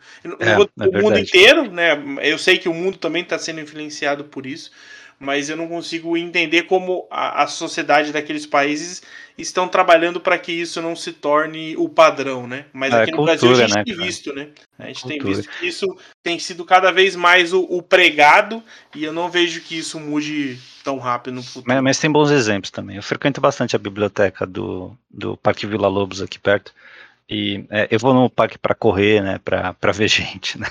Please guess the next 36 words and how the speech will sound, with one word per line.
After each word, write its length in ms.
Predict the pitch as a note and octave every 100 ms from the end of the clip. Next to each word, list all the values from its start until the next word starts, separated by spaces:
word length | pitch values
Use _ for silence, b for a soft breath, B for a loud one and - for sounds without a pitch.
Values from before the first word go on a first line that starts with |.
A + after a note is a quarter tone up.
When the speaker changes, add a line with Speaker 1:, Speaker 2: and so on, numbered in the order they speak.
| -
Speaker 2:
no 100 | B2+
meio 100 | -
da 100 | A2+
Speaker 1:
Uhum. 100 | A#2
Speaker 2:
pandemia. 480 | C#3 A2+ G#2+ G#2 G#2+ D#3 B B B -
E 440 | A#2 A#2 A2+ A2
eu 280 | - A2+ A2
entro 160 | A2+ A2+
na 80 | A2+
biblioteca, 600 | A2 G#2 G#2+ - G#2 A#2
às 100 | G#2
vezes, 240 | G2+ A2
pra 580 | A2+ - G#2 G2 G#2 -
ler 120 | G2+ A2
alguma 300 | G#2 A2 A2
coisa, 440 | - A2 B2 G2+
às 120 | G2
vezes 200 | G2+ G#2
pra, 380 | G#2+ - G2 G2 B B B
é, 140 | - G#2
beber 280 | G2 F#2+ G2+
água, 420 | G2+ G#2+ G2 F#2+
né, 120 | F#2+
porque 260 | - - -
<laughs> 340 | - C#3+ -
eles 240 | C#3 A2
têm 320 | - A#2 G#2+ F#2+ B B -
os, 400 | G#2 G#2 G#2 F#2+
os 180 | G2+ -
copinhos 640 | G#2+ G2+ - G#2 A2 G#2
e, 420 | G#2 G#2 G2+ G2 -
e 180 | G2 G2+
água 260 | F#2+ F#2+
bem 180 | F#2+ G2
gelada 440 | G2 G#2 F#2+ G2 F#2+
ali. 220 | F#2+